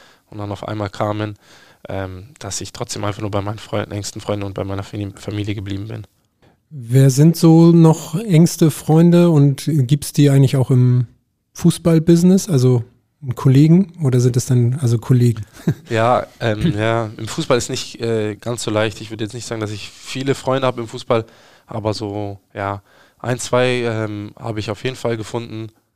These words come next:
Speaker 1: Zuletzt, äh, in, in, in Heidenheim, in Cardiff hat sich das leider nicht so,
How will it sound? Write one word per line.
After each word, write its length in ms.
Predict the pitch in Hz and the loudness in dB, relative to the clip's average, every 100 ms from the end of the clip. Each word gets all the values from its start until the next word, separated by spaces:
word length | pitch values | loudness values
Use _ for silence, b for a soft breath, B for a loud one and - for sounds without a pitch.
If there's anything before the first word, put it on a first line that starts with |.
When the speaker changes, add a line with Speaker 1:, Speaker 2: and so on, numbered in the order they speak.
| _ _ _ _ _ _ _ - | _ _ _ _ _ _ _ -14
Speaker 1:
Zuletzt, 540 | - 107 110 - - | -8 -4 -4 -6 -6
äh, 300 | 110 101 98 | -4 -4 -6
in, 200 | - 101 | -12 -14
in, 540 | 101 101 98 98 101 98 - | -14 -14 -14 -14 -16 _ -18
in 220 | 104 104 | -12 -4
Heidenheim, 460 | 123 131 117 113 | -4 -2 -6 -6
in 80 | 104 | -8
Cardiff 360 | - 117 120 113 | -2 -2 -2 -6
hat 120 | 113 | -8
sich 140 | 113 | -8
das 180 | - 107 | -12 -10
leider 200 | 107 107 | -8 -6
nicht 160 | 117 117 | -8 -8
so, 280 | 127 123 | -8 -8